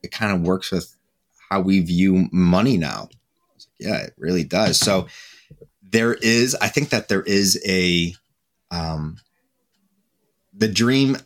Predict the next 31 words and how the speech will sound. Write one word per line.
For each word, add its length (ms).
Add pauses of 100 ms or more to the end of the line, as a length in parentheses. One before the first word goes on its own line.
(180)
is 240
realizable. 800
I 100
th-, 160
I 60
just 140
think 140
it, 240 (560)
I 60
think 200
you're 120
a 20
little 380 (400)
early 280
for 280
it 120
or 160
in 60
the 80
wrong 340
location. 640 (360)
If 140
you 140
were 80
to 60
bring 160
this 180
up 140
in 80
Silicon 400
Valley, 480